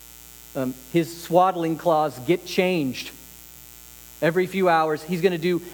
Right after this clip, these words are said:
every step of normal human life as a, just a, in poverty, in, in, in the nowheres land of the world,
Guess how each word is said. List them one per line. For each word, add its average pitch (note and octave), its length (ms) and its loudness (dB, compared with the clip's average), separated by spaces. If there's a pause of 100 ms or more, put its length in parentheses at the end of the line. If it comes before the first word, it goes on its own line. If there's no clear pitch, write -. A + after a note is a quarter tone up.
(120)
every B3 360 4
step A3 640 0
of D3+ 180 -4
normal G#3 420 2
human A3 420 0
life F#3+ 320 0
as D3+ 100 -4
a, C#3+ 140 0 (280)
just D#3+ 220 -6
a, D#3 60 -2 (440)
in F#3 140 0
poverty, B3+ 800 0 (500)
in, E3+ 200 0
in, E3 360 -2 (260)
in E3 120 0
the F3 80 2
nowheres A#3 600 2
land G#3 300 0
of G#3 80 2
the G3 100 2
world, F3 460 0